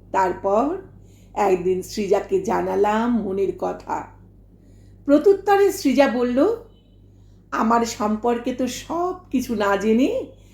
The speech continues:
আমাকে ভালোবেসে ফেললে। আমার মনে হয়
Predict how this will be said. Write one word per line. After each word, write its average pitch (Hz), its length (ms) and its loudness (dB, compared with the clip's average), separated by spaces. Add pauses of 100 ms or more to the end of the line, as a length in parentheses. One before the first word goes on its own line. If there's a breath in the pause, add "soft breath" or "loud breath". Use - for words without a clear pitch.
(120)
আমাকে 208 460 0 (120)
ভালোবেসে 190 460 0
ফেললে। 180 540 -2 (720 soft breath)
আমার 302 460 4
মনে 285 240 4
হয় 330 340 0